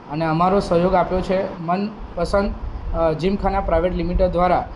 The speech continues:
આજ રોજ, અ, કેમ્પનું આયોજન કરવામાં આવ્યું છે. મેઇન ઉદ્દેશ્ય, અ, એ છે કે લોકો સુધી આયુર્વેદિક દવા, આયુર્વેદિક ટ્રીટમેન્ટ ઘરે ઘરે સુધી પહોંચે, કારણ કે એલોપેથી દવાના કારણે ઘણી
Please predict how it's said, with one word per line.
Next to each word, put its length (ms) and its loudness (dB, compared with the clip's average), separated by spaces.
આજ 260 2
રોજ, 440 -2
અ, 80 0
કેમ્પનું 560 2
આયોજન 340 2
કરવામાં 400 2
આવ્યું 160 2
છે. 120 -6
મેઇન 200 0
ઉદ્દેશ્ય, 600 2
અ, 300 4
એ 140 4
છે 180 0
કે 100 -2
લોકો 320 2
સુધી 400 2
આયુર્વેદિક 440 0
દવા, 320 2
આયુર્વેદિક 420 2
ટ્રીટમેન્ટ 480 -2
ઘરે 180 2
ઘરે 200 2
સુધી 260 -4
પહોંચે, 340 -4
કારણ 600 -2
કે 140 -2
એલોપેથી 640 -2
દવાના 360 4
કારણે 400 0
ઘણી 340 2